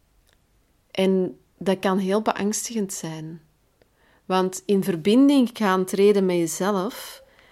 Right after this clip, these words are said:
wil ook zeggen dat je je kwetsbaar gaat openstellen voor jezelf. Dat je aan jezelf laat tonen wat je hebt meegemaakt en welke littekens je hebt opgelopen. En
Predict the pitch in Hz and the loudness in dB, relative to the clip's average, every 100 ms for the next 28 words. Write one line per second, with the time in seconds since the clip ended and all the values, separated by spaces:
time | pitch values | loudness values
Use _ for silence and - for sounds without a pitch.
0 | _ _ _ - 190 233 240 240 - 208 | _ _ _ 2 4 6 4 2 2 2
1 | 226 202 190 180 170 - 185 190 - 202 | 4 2 2 2 0 -2 -2 -2 -2 -2
2 | 190 175 - 185 226 - - - 165 151 | -2 -4 -4 -6 -6 -6 -10 -8 -8 -8
3 | - _ 185 196 196 156 156 180 185 - | -12 _ -4 -2 -2 -6 -8 -8 -10 -12
4 | - - _ _ _ _ _ _ - 196 | -20 -20 _ _ _ _ _ _ 2 4
5 | 196 208 190 190 185 165 185 208 262 - | 4 4 2 2 0 0 0 0 -2 -6
6 | - - _ _ _ _ _ 185 185 185 | -18 -20 _ _ _ _ _ 0 0 -2
7 | - - 208 240 247 247 240 247 _ _ | -10 2 4 6 4 2 0 -8 _ _
8 | _ _ _ _ 180 208 - 226 214 202 | _ _ _ _ 2 2 2 -2 0 0
9 | 196 208 226 208 170 151 151 - 170 170 | 2 2 2 -2 -2 -6 -10 -10 -6 -2
10 | 185 185 185 214 269 254 247 185 - 175 | -2 -2 -2 -2 2 2 0 -8 -6 -6
11 | 160 156 - 165 - 160 151 156 151 156 | -8 -10 -12 -12 -10 -8 -6 -6 -8 -14
12 | 175 _ _ _ _ _ _ 180 175 175 | -16 _ _ _ _ _ _ -2 0 0
13 | 175 175 | 0 -2